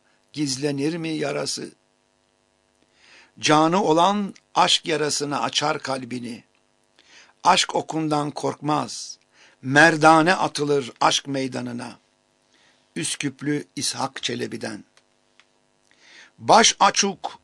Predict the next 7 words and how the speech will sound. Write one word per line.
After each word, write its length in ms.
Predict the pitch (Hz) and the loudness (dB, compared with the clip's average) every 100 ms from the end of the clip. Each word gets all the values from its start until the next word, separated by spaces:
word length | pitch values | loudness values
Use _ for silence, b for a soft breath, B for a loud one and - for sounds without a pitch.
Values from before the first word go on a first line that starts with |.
| - | -10
yalın 340 | 151 165 185 185 | -2 0 2 4
ayak 540 | 175 170 165 - - _ - | 6 6 2 -2 -16 _ -8
girmişiz 920 | 131 151 170 190 - 156 147 113 - b b b b | -2 0 0 0 0 0 -4 -6 -10 b b b b
deryuze 760 | 123 156 156 143 190 170 139 - 143 | 2 4 2 -2 -4 -2 -4 -4 -4
ışka. 520 | - - 160 156 - _ _ _ _ _ _ b b b b 113 | -2 0 -2 -4 -8 _ _ _ _ _ _ b b b b -4
Cihan 500 | 147 135 180 208 180 | -2 2 2 2 4
dervazesinde 1300 | 175 170 165 165 156 156 151 156 160 143 151 147 | 4 4 2 2 2 0 -2 -2 -4 -2 -2 -2